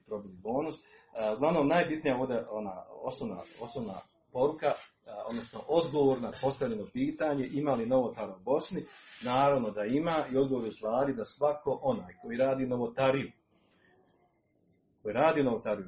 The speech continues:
da je poznato kod nas da je to novotara bila, ona u akidi ili fikhu, da se on nozi-, naziva novotarem ili novotarom, on se naziva novotarom u tome što radi.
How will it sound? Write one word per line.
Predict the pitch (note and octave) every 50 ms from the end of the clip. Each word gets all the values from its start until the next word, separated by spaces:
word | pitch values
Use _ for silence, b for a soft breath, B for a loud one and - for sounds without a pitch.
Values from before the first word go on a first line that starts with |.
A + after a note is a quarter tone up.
| F2 -
da | A2+
je | A2+ A2+ -
poznato | D3+ E3+ F3+ F3+ F3 D#3+ D3 C#3+ - D3 -
kod | D3 D#3 E3
nas | D3+ B2+
da | B2+
je | A#2 -
to | B2+
novotara | A#2 A#2 - - -
bila, | C#3 E3+ F#3 E3+ D#3 C#3+
ona | D#3 D#3+ F3 F3 D3+ C#3+
u |
akidi | C#3 C3 C3 C3 D3+ C#3+ D3+ E3+ F#3 F3 E3
ili | C#3+ C3 B2+ - -
fikhu, | F3 G3+ F#3+ - A3+ C4 C4+ C4+ - _ _ _
da | - B2+
se | - - C#3
on | C3+ C#3+ D3
nozi-, | C3 A#2+ C3 C#3 C3+ C#3+ D3+ D3+ -
naziva | C3+ B2+ D3 C#3+ C3+ D#3+ C#3+ C3 A#2+
novotarem | A#2 B2 C#3 C#3 C3 C3 B2+ - - C#3+ A#2 A2 G#2+ G#2+ A#2+ A2+ F#2 - _ _ _ _ _ _ _ _ _ A2+
ili | A2 G#2+ A2+
novotarom, | C3+ C#3 A#2+ - - A2+ G2 F#2 F#2+ F#2+ A#2
on | C#3 C3+
se | - A2
naziva | A2+ A2 A2 G2+
novotarom | A2 C3+ E3 D#3 - D3 C#3+ C3 C3 C#3
u | C3+
tome | - G#3 G#3+ A#3 A3 F3+
što | - - F3+ E3+ D3+
radi. | D3+ C#3+ B2+ A2 G#2 - B2 A#2 G#2 -